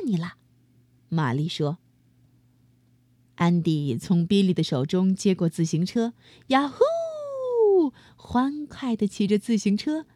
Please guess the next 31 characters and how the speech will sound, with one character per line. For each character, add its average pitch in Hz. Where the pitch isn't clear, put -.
开 170
始 165
绕 165
圈 -
儿 269
了。 247
“现 392
在 381
轮 359
到 415
你 285
骑 277
了。” 427
骑 190
了 185
一 180
圈 196
儿 190
回 196
来 208
以 180
后， 185
安 311
迪 294
开 311
心 330
地 320
把 220
自 226
行 208
车 277